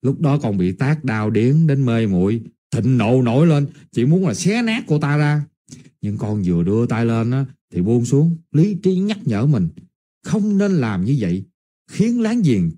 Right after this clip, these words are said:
chung quanh chê cười, không nên làm cho ba mẹ mình phiền bực. <laughs> Do hai anh bạn, à,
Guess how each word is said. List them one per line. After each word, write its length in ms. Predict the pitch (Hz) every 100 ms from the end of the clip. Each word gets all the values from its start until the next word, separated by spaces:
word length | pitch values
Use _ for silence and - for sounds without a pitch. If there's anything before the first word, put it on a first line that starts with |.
| -
chung 160 | 190
quanh 240 | 190 175 160 -
chê 140 | 175 147
cười, 280 | 117 90 85 _ _ _ _
không 300 | - 220 226
nên 160 | 220 196
làm 300 | 131 117 180
cho 120 | 165
ba 240 | 175 185
mẹ 260 | 151 101 117
mình 280 | 127 98 80
phiền 260 | - 107 90
bực. 120 | 95 - _ _ _ _ _ _ _ -
<laughs> 80 | - - _ - - _ _ _ _
Do 200 | 113 117
hai 260 | 120 117 120
anh 220 | 120 117
bạn, 280 | 90 92 113
à, 180 | 120